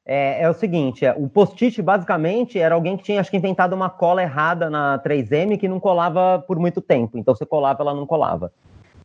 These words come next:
E aí, alguém foi lá, é, do marketing, meio, meio puto da vida, porque não tava rolando, não, não tinha, é, bloco de anotação, alguma coisa assim,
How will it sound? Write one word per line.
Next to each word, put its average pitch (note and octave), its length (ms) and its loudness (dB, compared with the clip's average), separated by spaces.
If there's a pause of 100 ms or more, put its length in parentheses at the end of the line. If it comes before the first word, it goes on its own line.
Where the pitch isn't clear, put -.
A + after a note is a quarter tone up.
(240)
E C#3+ 80 0
aí, E3 160 4
alguém F#3+ 260 2
foi G#3+ 140 0
lá, G#3+ 440 2
é, C#3+ 540 0
do C#3+ 160 -4
marketing, G#3+ 800 -2 (300)
meio, D#3 220 6 (440)
meio D3 240 0
puto D#3+ 320 -4
da D3 140 4
vida, D#3 260 -2
porque - 280 -4
não D#3 100 -2
tava D3 200 -2
rolando, D3+ 480 0
não, C3+ 400 -4
não C3+ 120 -4
tinha, D3 160 0 (220)
é, A#2 100 0
bloco C#3 280 -2
de B2+ 80 -2
anotação, C3+ 520 -2
alguma C#3 260 -2
coisa C#3+ 220 0
assim, E3+ 240 -4